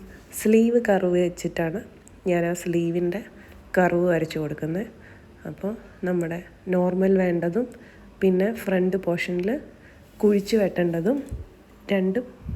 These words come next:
മാർക്ക് ചെയ്ത് കൊടുക്കുന്നുണ്ട്. അപ്പോൾ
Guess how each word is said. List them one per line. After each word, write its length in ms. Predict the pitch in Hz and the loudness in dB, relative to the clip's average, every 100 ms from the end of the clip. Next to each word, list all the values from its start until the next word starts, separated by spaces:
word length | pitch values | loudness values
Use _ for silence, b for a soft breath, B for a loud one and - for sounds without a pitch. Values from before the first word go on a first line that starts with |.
| - | -2
മാർക്ക് 340 | 170 165 170 | 0 -2 -2
ചെയ്ത് 180 | 185 180 | -2 -2
കൊടുക്കുന്നുണ്ട്. 640 | 185 156 151 175 165 147 - - B B B B - - - - - - - - B B B B B - | -2 -4 -4 -4 -4 -6 -12 -20 B B B B -20 -20 -20 -20 -20 -20 -20 -20 B B B B B -8
അപ്പോൾ 280 | 214 185 | -6 -4